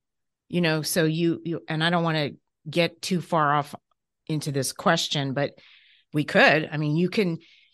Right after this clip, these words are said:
you have, you have the advisor fee, right? So maybe you have someone, "Well, my advisor doesn't make a fee. It's free." Now,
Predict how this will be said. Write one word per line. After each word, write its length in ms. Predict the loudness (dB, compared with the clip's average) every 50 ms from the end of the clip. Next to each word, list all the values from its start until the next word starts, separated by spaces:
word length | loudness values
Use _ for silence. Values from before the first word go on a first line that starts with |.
| _ -6
you 140 | -4 -4 -2
have, 580 | 0 2 2 4 4 2 2 0 -4 -6 -8 -4
you 120 | -2 0 0
have 140 | 0 0
the 120 | 2 2 0
advisor 460 | 0 0 -2 -2 -2 -2 -2 -4 -4
fee, 320 | -4 -2 -2 -2 -2 -4 -6 _ _ _ -8
right? 340 | -6 -2 0 0 -2 -2 -4
So 140 | -2 -2 0 0 0
maybe 280 | 0 0 0 0 0
you 140 | 0 -2 -2 -2
have 260 | -2 -2 -2 -2 -2
someone, 360 | -4 -4 -4 -2 -2 -4 -4
"Well, 120 | -4 -4 -2
my 180 | 0 0 0 0 -2
advisor 340 | -2 0 0 0 0 -2 -2
doesn't 260 | -2 -2 -2 -2 -6
make 220 | -6 -6 -6 -4 -6
a 60 | -6
fee. 400 | -4 -2 -4 -2 -4 -6 -10 -14 _ _ _ _ _ -4 -4
It's 160 | -4 -4 -6
free." 580 | -10 -6 -4 -2 0 0 0 0 -2 -4 -12 _ _ _ _ _ _ _ _ _ _ _ _ _ _ -2
Now, 380 | 0 2 2 0 0 -4 -10